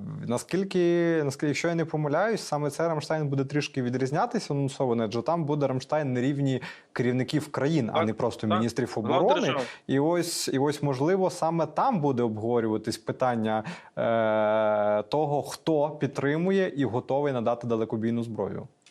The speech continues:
Speaker 2: Можливо. Наскільки зараз поки що відомо, е, пріор-, пріоритетним першим пунктом буде П П О,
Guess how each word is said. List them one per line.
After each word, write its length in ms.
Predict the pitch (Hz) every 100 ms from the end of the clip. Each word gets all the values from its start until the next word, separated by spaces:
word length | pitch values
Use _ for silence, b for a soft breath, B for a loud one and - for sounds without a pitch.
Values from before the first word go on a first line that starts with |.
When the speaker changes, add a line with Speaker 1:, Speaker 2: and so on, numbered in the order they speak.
| _ _ _ _ _ _ _ _
Speaker 2:
Можливо. 920 | 151 165 147 147 127 104 123 156 156 -
Наскільки 1000 | 127 131 135 143 - - 175 165 139 143
зараз 460 | 117 143 127 110
поки 320 | - 131 120 117
що 220 | - 117
відомо, 640 | 113 110 123 113 107 92 B B B -
е, 100 | 110
пріор-, 380 | 107 - 139 143
пріоритетним 840 | 107 135 143 143 143 147 135 120 110
першим 460 | 139 123 - 117
пунктом 480 | 120 127 110 120 110
буде 320 | 101 117 113
П 140 | 101 110
П 140 | 123
О, 300 | 131 151 175